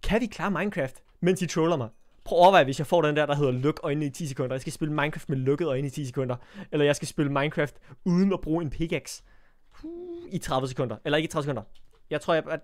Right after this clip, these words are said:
jeg, der står bare drop pickaxen. Det vil sige, vi må altså ikke have pickaxe overhovedet. Øhm, den pickaxe, vi har, så skal vi lave en helt ny pickaxe, hvis vi gerne vil have en. Åh, nej. Åh, nej. Okay, vi skal lige have det her. Og den her. Ja, tak. Hvad skriver folk?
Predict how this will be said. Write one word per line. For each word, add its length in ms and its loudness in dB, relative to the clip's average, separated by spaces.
jeg, 160 4
der 60 -2
står 140 -2
bare 180 0
drop 280 0
pickaxen. 440 -4
Det 300 -16
vil 120 0
sige, 140 -2
vi 80 2
må 120 2
altså 240 2
ikke 140 -2
have 80 -6
pickaxe 400 -4
overhovedet. 520 0
Øhm, 440 -2
den 120 0
pickaxe, 260 0
vi 60 -4
har, 140 -2
så 80 -12
skal 140 -4
vi 40 0
lave 120 2
en 60 -4
helt 220 -6
ny 80 -2
pickaxe, 340 -4
hvis 200 -8
vi 40 -8
gerne 160 0
vil 80 -2
have 120 0
en. 140 -4
Åh, 140 -8
nej. 200 -8
Åh, 140 -2
nej. 220 -2
Okay, 200 -6
vi 60 -6
skal 160 -10
lige 140 -4
have 180 2
det 80 6
her. 180 4
Og 240 0
den 160 6
her. 200 4
Ja, 100 2
tak. 280 2
Hvad 80 -2
skriver 220 -2
folk? 280 2